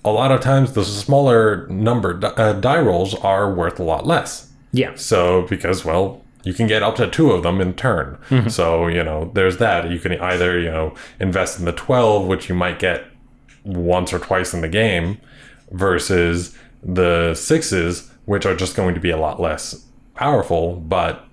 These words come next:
Speaker 2: You'll have
Speaker 1: you'll,
Speaker 2: way more of them.
Speaker 1: you'll have way more of them.
Speaker 2: Right. Well, and it's interesting that you mentioned that because, and I'll bring up a, again, a totally hypothetical situation.
Speaker 1: Mm-hmm.
Speaker 2: There is a twelve card. It's a
Speaker 1: Yeah.
Speaker 2: charge card that says, uh, you know, if you roll a twelve, put a charge on this card.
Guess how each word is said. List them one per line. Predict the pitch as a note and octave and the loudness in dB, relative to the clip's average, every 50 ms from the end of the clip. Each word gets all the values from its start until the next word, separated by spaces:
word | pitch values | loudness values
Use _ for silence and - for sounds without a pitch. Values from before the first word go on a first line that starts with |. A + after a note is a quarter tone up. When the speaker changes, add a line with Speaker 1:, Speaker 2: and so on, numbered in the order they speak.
| - - | -12 -6
Speaker 2:
You'll | - G#2+ | -4 -2
have | G#2 G2+ | 0 2
Speaker 1:
you'll, | G#2 G#2 G2+ | 2 2 2
Speaker 2:
way | F#2 E2 | 0 0
more | D#2 D#2+ E2+ F2+ D#2+ | -2 -2 -2 -2 -2
of | C2+ | -2
them. | - G#2 | 0 0
Speaker 1:
you'll | G2+ G2+ F2+ | 2 2 2
have | F2 F2+ E2+ D#2+ | 2 0 0 -2
way | E2+ D#2 D#2+ | -2 -2 0
more | F2 F#2 E2 C2 | 0 0 0 0
of | A#1+ - | -4 -8
them. | - - - - | -12 -18 -12 -4
Speaker 2:
Right. | G2 F2+ D#2+ C#2+ C#2 - - - - - - - | -2 -2 -2 -2 -6 -10 -16 -20 -20 -20 -2 0
Well, | - D3+ | 0 2
and | D#3 E3 | 2 2
it's | E3 - | 2 2
interesting | F3+ F3 D3+ - C3+ C#3 C#3+ C3 | 2 2 2 0 0 2 2 4
that | B2 A2+ | 4 2
you | G2 G#2 C3 | 2 2 2
mentioned | F3 A#3 A#3+ - - A#2+ G2 | 4 4 4 4 2 0 0
that | F#2 F#2 F2 - | 0 -2 0 0
because, | - G2 - - F#2+ E2 D#2+ E2 D#2+ - - - - | -2 -2 0 0 2 2 0 0 -4 -8 -14 -18 -10
and | - - F#2+ | -8 -4 -2
I'll | F2+ F#2 G2+ A#2+ | 0 0 0 0
bring | A#2 A2 G#2 F#2+ F2 | 0 0 0 0 0
up | D#2+ E2 - F#2+ | -2 0 0 0
a, | F2 E2+ F2 F2 - | 2 2 2 0 0
again, | D#2+ F2+ - G#2+ G#2+ F#2+ E2+ | -2 -2 0 0 0 2 2
a | E2 | 0
totally | E2 - F2 D#2+ E2 D#2+ E2+ - | 0 0 0 0 2 0 0 0
hypothetical | - G2 F#2 G2+ - - E2+ E2 - - F2 E2+ | 0 -2 -2 -2 -2 -2 -2 -2 -2 -4 -4 -6
situation. | - - - - - F#2+ G#2+ F3+ G#3 G3+ - - F2+ F#2+ | -6 -8 -10 -8 -4 0 2 2 2 2 0 -2 -2 -4
Speaker 1:
Mm-hmm. | - - - G#2 F#2+ E2 F#2+ G2+ | -4 -4 -2 -2 -2 0 0 0
Speaker 2:
There | A#2 B2+ D#3 | 2 4 4
is | G3+ A3 F3+ | 4 4 2
a | G3 F3+ | 0 0
twelve | E3+ - - C3 A#2+ C3 C3 | 0 0 2 2 2 2 0
card. | C3+ G#2 C#2 D2 F#2 C3 - - _ | 0 -2 -2 -2 -4 -4 -8 -6 _
It's | A2+ G#2 - | -4 -2 0
a | A2 | 0
Speaker 1:
Yeah. | F#2+ | 2
Speaker 2:
charge | E2+ C#3 C3+ C3 B2 - - | 2 2 2 0 0 -2 -4
card | - - E2 D2+ F#2+ C3 C3+ - - _ _ - - | -4 -2 -2 -2 -2 -4 -6 -12 -18 _ _ -8 -2
that | G2 F#2 D#2+ D2+ | -2 -2 -2 -2
says, | - - G2 F#2 F2 F2 F2 F2 - - - - - - _ - - _ _ | -2 -2 0 2 2 0 0 -2 -4 -8 -10 -12 -16 -20 _ -20 -20 _ _
uh, | - F2+ F2 | -8 -6 -6
you | D#2+ E2+ F2+ | -6 -4 -4
know, | F2 E2 | -4 -6
if | D#2+ - - | -4 -2 2
you | B2+ | 4
roll | C#3 D#3+ D#3+ | 4 4 4
a | D3 | 2
twelve, | - C3 A#2+ A2 - | 2 0 0 0 0
put | - C3 | -2 -2
a | B2 | -2
charge | - C3 A2 G#2 - | -2 -2 0 0 0
on | G#2 G2 | 0 0
this | G2+ F#2+ - | -2 -4 -4
card. | - - F2+ D#2+ F#2 - - | -4 -4 -2 -2 -2 -4 -6